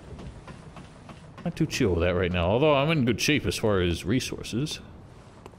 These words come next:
I've got my Numbing Mist. I've got twenty and twenty of both things that... Excuse me, that I could be struggling for right now.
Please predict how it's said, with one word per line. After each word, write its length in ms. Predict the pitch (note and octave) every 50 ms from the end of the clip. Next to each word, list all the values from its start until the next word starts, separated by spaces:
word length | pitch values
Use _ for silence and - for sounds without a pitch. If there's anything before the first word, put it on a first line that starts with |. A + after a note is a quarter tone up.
| - - - - - - - - - - - - - - - - - - - - - - - - - - - -
I've 240 | - G2+ G2+ F#2+ -
got 320 | - C3 C#3+ C#3+ - - G#2+
my 560 | A2 A2+ A2 G#2+ G#2 G#2 G#2 G2+ G2 G2 E2+ - - F#2 F2+
Numbing 300 | A#2+ B2+ C3+ B2 A2+ G#2+
Mist. 400 | A#2 - - - - - - - - - - -
I've 80 | F#2 G2+
got 180 | A#2+ B2+ - - - - - - - -
twenty 460 | - - C#3 D3 D#3 D3+ D3 C#3+ C#3+
and 100 | C3+ A#2+
twenty 380 | A#2 - D3 C3+ G#2 F#2+ F#2+ G2
of 480 | G2+ G2 G2 G2 G2 G2 F#2+ G2 - -
both 200 | A2+ A2+ G#2 -
things 440 | - A#2 G#2+ G2+ G2 G2+ G#2 G2+
that... 240 | - F#2+ F#2 F#2 - - - - - - - - - - - - - - - - - - - - - - - - - - - - - - - - - - - - - - - - - - - - - - - - -
Excuse 280 | - - - B2+ G2+
me, 180 | F2 F2+ E2+ F2+
that 200 | G2 G2+ G2 G2+
I 60 | G2
could 180 | F#2 - C#3 A2+
be 80 | G#2
struggling 420 | F#2 - - B2+ G#2+ - F#2 F2 E2+
for 240 | - G2 F#2 E2+ E2+
right 160 | E2+ F2+ C#2+
now. 260 | E2+ F#2+ G2 B2+ -